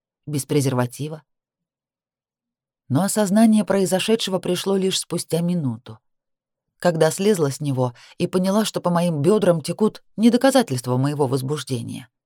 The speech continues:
а его сперма. Подняла глаза на лобовое стекло,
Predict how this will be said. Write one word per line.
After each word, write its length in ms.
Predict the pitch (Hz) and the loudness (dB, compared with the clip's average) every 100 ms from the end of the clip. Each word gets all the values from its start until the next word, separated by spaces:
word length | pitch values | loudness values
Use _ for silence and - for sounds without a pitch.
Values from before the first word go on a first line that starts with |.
| _ | _
а 100 | 147 | -4
его 280 | 147 175 208 | -2 0 -2
сперма. 560 | - - 98 101 95 - _ _ _ _ _ _ _ _ _ _ _ _ _ _ _ _ _ | -4 -10 -10 -10 -16 -18 _ _ _ _ _ _ _ _ _ _ _ _ _ _ _ _ _
Подняла 400 | 156 147 175 175 | -6 -2 -2 -2
глаза 380 | 165 165 160 170 | 0 -2 0 0
на 100 | 156 | 0
лобовое 400 | 147 147 151 160 | -2 -2 0 -2
стекло, 520 | 139 - - 208 220 | -4 -10 -6 -2 -2